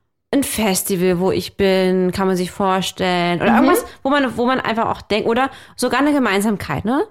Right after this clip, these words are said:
Speaker 2: Mhm.
Speaker 1: Manchmal hat man ja sogar auch mit Datingpartnern Insider, ne?
Speaker 2: Mhm.
Speaker 1: Schickst du dem mal. Also es geht hier wirklich darum, ich hab da was geschickt,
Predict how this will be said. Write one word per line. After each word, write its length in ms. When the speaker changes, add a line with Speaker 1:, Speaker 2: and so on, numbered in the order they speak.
Speaker 2:
Mhm. 240
Speaker 1:
Manchmal 160
hat 80
man 120
ja 40
sogar 240
auch 140
mit 160
Datingpartnern 580
Insider, 600
ne? 280
Speaker 2:
Mhm. 60
Speaker 1:
Schickst 260
du 80
dem 160
mal. 60
Also 160
es 160
geht 160
hier 120
wirklich 280
darum, 340
ich 140
hab 100
da 140
was 160
geschickt, 520